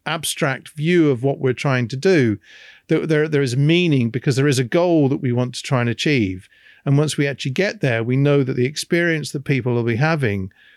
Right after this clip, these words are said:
will allow them to achieve their individual goals from lots of different perspectives, at least sixteen different perspectives. Actually, no, sixteen in one part of the process, but another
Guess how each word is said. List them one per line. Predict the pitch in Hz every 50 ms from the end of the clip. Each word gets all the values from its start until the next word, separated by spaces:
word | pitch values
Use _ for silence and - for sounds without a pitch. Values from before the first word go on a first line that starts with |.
| _ _
will | 139 139 139 139
allow | 139 143 156 160 160 156 151
them | 143 135 170 175 180 180 180 165 147
to | - - 151
achieve | 135 - - 143 139 135 135 127 120
their | - 175 175 196 196 180 170 151 139
individual | 127 120 120 110 120 113 - - 123 117 113
goals | - 135 123 123 120 117 120 123 117 -
from | - - - 131 123 123 143 - _ _ _ -
lots | 156 143 185 208 160 -
of | 165
different | 156 151 - - 139 -
perspectives, | - 131 - - 147 135 127 - - 117 98 95 -
at | 135 143
least | 147 156 143 - -
sixteen | - 147 - - - 139 131 131 135
different | 123 120 127 123 107 -
perspectives. | 123 120 - 131 117 123 - - 123 113 110 - - - - - - - - - - -
Actually, | 208 208 - - 180
no, | 147 139 156 180 180
sixteen | 143 - - 214 220 - - - - - 190 180 165 151 147 143
in | 151 139 131 131 139
one | 151 170 208 233 226 202
part | - - 156 131 110 110 107
of | 104 110
the | 120
process, | - - 131 117 120 120 - - 151 165 156 - - - _ - - - - - _ _ -
but | - 175
another | 170 175 190 190 175 180 175 170 165 160 160 151 -